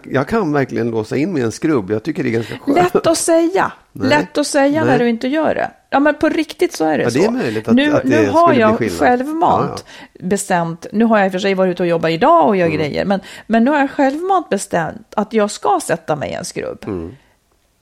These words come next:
Speaker 2: Jag tror, jag tror faktiskt inte, jag tror inte att du riktigt har, har hajat det.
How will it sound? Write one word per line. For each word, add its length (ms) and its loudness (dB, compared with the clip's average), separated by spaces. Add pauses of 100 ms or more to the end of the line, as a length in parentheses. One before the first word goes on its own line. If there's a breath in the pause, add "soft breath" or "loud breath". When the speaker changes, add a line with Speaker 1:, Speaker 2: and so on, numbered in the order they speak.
(500)
Speaker 2:
Jag 200 -2
tror, 240 -4
jag 200 -2
tror 100 -2
faktiskt 200 -2 (100)
inte, 160 -12
jag 120 -2
tror 200 -4
inte 160 -4
att 100 -8
du 100 -2
riktigt 380 -4
har, 340 0 (120)
har 100 0
hajat 480 0
det. 180 -6